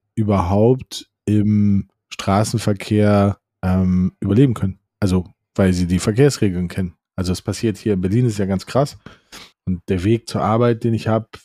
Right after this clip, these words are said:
ist halt auch so ein Fahrradweg. Also da sind extrem viel Fahrradfahrer.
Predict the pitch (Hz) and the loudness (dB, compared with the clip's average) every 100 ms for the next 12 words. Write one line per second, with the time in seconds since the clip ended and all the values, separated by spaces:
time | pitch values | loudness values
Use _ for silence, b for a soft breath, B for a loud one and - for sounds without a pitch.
0 | _ 101 - 101 95 - - 104 95 90 | _ -10 -4 -2 -2 -4 -4 -2 0 -2
1 | - _ _ - - 101 107 120 139 139 | -4 _ _ -14 -6 -2 0 2 0 -2
2 | - 101 123 156 196 - 87 - _ _ | -6 -2 2 2 2 -4 -16 -18 _ _
3 | 95 98 92 82 - 92 90 95 - - | -4 0 0 -2 -2 0 2 -2 -4 -8
4 | - 120 123 117 - 120 120 - 127 139 | -2 0 0 -4 0 0 0 0 0 0